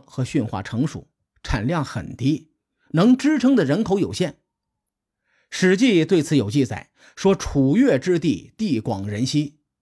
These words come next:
因此吴国走的精兵路线，我认为也是和人口有关。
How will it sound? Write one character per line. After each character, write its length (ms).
因 160
此 280
吴 280
国 240
走 260
的 120
精 320
兵 200
路 160
线， 280
我 160
认 120
为 200
也 180
是 120
和 140
人 300
口 180
有 140
关。 240